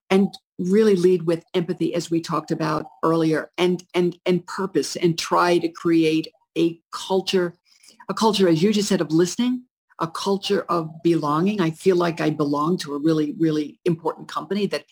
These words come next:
has my back. Um, and if we do that, we can transform ourselves, we can transform our people. Um, and we're all, as long as we're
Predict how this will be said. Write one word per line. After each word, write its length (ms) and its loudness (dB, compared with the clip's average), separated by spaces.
has 220 2
my 160 2
back. 400 2
Um, 520 0
and 100 -10
if 120 -10
we 100 0
do 180 2
that, 260 2
we 120 4
can 200 0
transform 840 0
ourselves, 680 -2
we 140 4
can 140 2
transform 460 0
our 120 -2
people. 500 0
Um, 540 2
and 100 -6
we're 160 0
all, 320 -2
as 100 4
long 380 4
as 220 -6
we're 260 -4